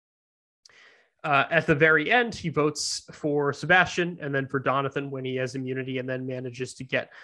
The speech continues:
get in the five jury votes and then the one from Laurel. So, uh, overall, a solid game, uh, fairly well-rounded with the two individual immunities, a good social game. And, uh, again, him and Dominic, at least from what we saw as an audience, were strategically running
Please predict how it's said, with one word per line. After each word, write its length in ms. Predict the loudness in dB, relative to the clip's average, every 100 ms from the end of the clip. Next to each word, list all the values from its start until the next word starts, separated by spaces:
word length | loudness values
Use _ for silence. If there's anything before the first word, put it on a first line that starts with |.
| -8 -2
get 100 | -2
in 60 |
the 80 | -2
five 280 | 4 4 6
jury 260 | 4 2
votes 300 | 2 0 0
and 100 | -4
then 100 | -4
the 60 | -4
one 220 | -6 -8
from 240 | -10 -12 -8
Laurel. 300 | -8 -8 -10
So, 320 | -10 -12 -14 -20 _
uh, 160 | -6 0
overall, 380 | 2 6 8 8
a 40 |
solid 380 | 6 4 4 2
game, 300 | 0 -2 -6 _ -6
uh, 380 | 0 2 2 0 _
fairly 300 | 4 4 4
well-rounded 640 | 4 4 2 0 0 -2
with 160 | -4 -4
the 100 | -4
two 200 | -4 -4
individual 500 | -2 -4 -4 -4 -4
immunities, 540 | -4 -2 -2 -4 -4
a 160 | -2 -2
good 200 | -2 -2
social 360 | 0 0 0 -2
game. 340 | -2 -4 -6 -14 -14 -2
And, 300 | 0 0 -4
uh, 80 | -6
again, 380 | -6 -8 -10 -4
him 220 | -2 0
and 140 | 0
Dominic, 480 | 0 0 -2 -6 -8
at 120 | -8
least 360 | -2 -2 -2 -2
from 260 | 0 2
what 220 | 4 4 4
we 160 | -2
saw 260 | 2 4 4
as 80 | 4
an 120 | 2
audience, 460 | 0 -2 -4 -8 -8
were 100 | -8
strategically 640 | -10 -6 -6 -4 -4 -4
running 420 | -2 -2 -2 -6